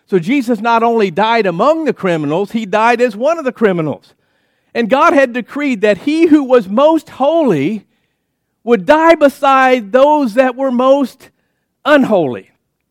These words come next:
Remember from last week, verse thirty-four, where Jesus, uh, the first thing he said was a, uh, prayer of forgiveness.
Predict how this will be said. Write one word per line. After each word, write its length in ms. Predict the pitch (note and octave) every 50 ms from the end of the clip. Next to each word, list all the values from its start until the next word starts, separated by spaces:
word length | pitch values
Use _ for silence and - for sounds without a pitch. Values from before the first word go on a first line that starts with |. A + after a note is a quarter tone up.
| _ _ _ _ _ _ _ _
Remember 460 | C#3 D3 D#3 D#3 F3 G3+ G3+ F#3+ E3+
from 160 | - F3+ F3
last 320 | F#3 F#3+ F#3 F#3+ F#3 -
week, 160 | F#3+ G3 F#3 D#3
verse 240 | D3 F#3+ F3+ E3+
thirty-four, 760 | - - G3 F#3+ E3+ E3 - - G3+ G3 F3 C#3+ G#2 A#2 C3+ - _ _ _ _ _ _ _ -
where 120 | F3+ E3+
Jesus, 600 | D#3 C3+ F#3 G3+ G3+ F3+ - G3 F3+ D#3+ - -
uh, 100 | D#3+ D3
the 100 | C#3+ D3
first 260 | C#3+ - G#3 G3 - -
thing 120 | F3+ D#3+
he 140 | D#3 E3+ D3+
said 260 | - - D#3+ D#3+ D#3
was 280 | C#3+ C3+ D#3+ E3+ - D#3+
a, 220 | D#3 D3+ D3 D3 - _
uh, 220 | C#3 B2+ B2+ A2+ - _ _ _ _ _ _
prayer 220 | - - F#3+ F#3+ F#3+
of 80 | F3+
forgiveness. 580 | - F#3+ E3+ F3 D3 B2 B2+ D3+ F#3 - _